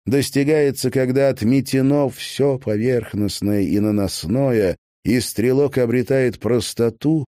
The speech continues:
и сосредоточенность. Чем проще и яснее стойка, тем она красивее. Снег красив, потому что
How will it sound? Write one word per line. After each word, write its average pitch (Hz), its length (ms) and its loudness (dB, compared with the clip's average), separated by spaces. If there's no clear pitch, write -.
и 120 120 0
сосредоточенность. 85 1600 -4
Чем 90 280 -2
проще 95 560 -4
и 85 40 -2
яснее 90 840 -2
стойка, 85 800 -4
тем 82 340 -4
она 62 460 -8
красивее. 50 960 -12
Снег 139 600 -2
красив, 113 540 -2
потому 117 380 -2
что 117 260 -2